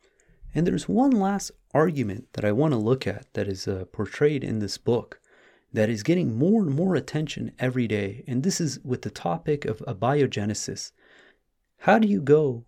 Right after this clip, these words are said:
from inorganic matter to life? You go from elements to all of a sudden you have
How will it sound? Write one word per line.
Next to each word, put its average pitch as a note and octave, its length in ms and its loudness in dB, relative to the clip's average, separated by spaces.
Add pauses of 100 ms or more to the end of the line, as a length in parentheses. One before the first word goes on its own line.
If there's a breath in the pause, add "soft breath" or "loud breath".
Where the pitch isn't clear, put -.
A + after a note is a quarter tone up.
from - 380 -2
inorganic D3 840 2
matter G#2 460 -2 (560)
to A#2 120 2
life? F#2+ 480 -4 (300)
You B2+ 120 0
go D3 160 6
from C3 340 0
elements F#3+ 680 4
to - 80 -2
all F3+ 240 6
of D#3+ 100 0
a D3+ 40 -2
sudden D3 380 -2
you A2+ 140 -4
have B2 300 -2